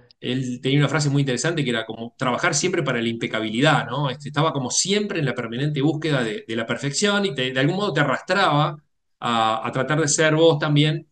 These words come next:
como muy prolijo en todo esto. Creo que esto, llevado al terreno de la investigación,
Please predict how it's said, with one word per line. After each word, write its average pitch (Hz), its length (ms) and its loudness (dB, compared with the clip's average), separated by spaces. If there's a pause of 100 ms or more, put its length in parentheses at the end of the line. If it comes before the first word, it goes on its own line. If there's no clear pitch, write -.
(400)
como 117 600 0
muy 147 220 6
prolijo 156 640 4
en 120 100 0
todo 131 240 0
esto. 143 380 -4 (160)
Creo 147 160 2
que 143 120 4
esto, 120 280 -4
llevado 131 300 2
al 147 120 4
terreno 139 300 0
de 131 60 0
la 120 60 -2
investigación, 120 760 -4